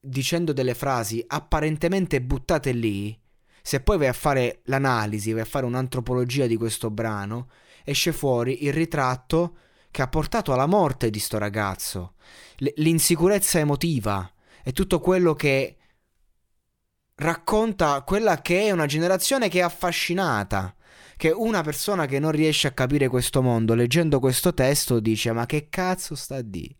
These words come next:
Che cosa c'è di nuovo, di innovativo in un testo così?" E invece sono tutti quanti degli input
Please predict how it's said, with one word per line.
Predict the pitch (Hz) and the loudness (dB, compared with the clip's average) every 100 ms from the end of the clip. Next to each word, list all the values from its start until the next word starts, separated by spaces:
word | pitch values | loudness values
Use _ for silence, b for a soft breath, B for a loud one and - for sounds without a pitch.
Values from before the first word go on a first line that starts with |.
| B B B B | B B B B
Che | - 131 | -4 0
cosa | 208 175 165 | 2 2 2
c'è | - 131 | 2 2
di | 110 | 2
nuovo, | 113 117 107 95 95 | 0 2 0 -2 -4
di | 104 120 | 0 0
innovativo | 117 120 110 107 117 104 95 B B - | 2 0 0 0 0 0 -4 B B -4
in | 117 | 0
un | 120 | 2
testo | 127 117 - 110 | 2 2 0 0
così?" | 113 101 98 101 - - - - _ - _ B B B B B | 0 -2 -2 -6 -12 -20 -20 -20 _ -20 _ B B B B B
E | 151 | 0
invece | 185 220 180 156 | 2 2 2 0
sono | - 165 151 143 139 139 143 _ _ - - | 2 2 2 2 2 0 -4 _ _ -12 -4
tutti | 208 208 190 | -4 -2 -2
quanti | 196 180 175 | 0 2 2
degli | 156 156 160 | 4 2 4
input | 180 185 180 190 190 - 190 | 2 2 2 2 0 -2 -2